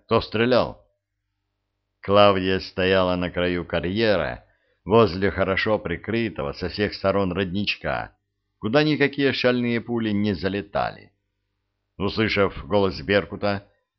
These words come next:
она, медленно преодолевая оцепенение, повернулась к нему. Бледная, растерянная и широко раскрытыми от испуга глазами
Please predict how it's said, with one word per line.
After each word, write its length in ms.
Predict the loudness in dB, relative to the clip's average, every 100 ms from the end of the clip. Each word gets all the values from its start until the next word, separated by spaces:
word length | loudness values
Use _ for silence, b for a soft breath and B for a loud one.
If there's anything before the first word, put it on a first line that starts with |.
| _ 0
она, 300 | 2 4 2
медленно 1000 | 2 4 2 0 -2 -2 -2 -4 -4 -8 -6
преодолевая 720 | 2 2 4 2 4 4 4
оцепенение, 1040 | 0 -6 -6 -4 -2 0 0 -2 -4 -6 -8 _ _ _ -2
повернулась 920 | 2 4 2 2 0 0 0 -2 -4
к 140 | -10 -4
нему. 480 | -2 -2 -2 -4 _ _ _ _ _ _ _ -10
Бледная, 840 | -2 2 6 4 4 -2 -6 -6 -4
растерянная 1300 | -4 -4 -6 0 2 2 2 -2 -4 -4 -4 -6 -10 _ _ _ _ _ _
и 300 | -2 0 0
широко 540 | -2 0 0 2 2 2
раскрытыми 800 | 0 -2 -4 -2 -2 -2 0
от 140 | 0 -2
испуга 480 | -8 -6 -4 -2 0
глазами 720 | 0 0 2 2 0 -4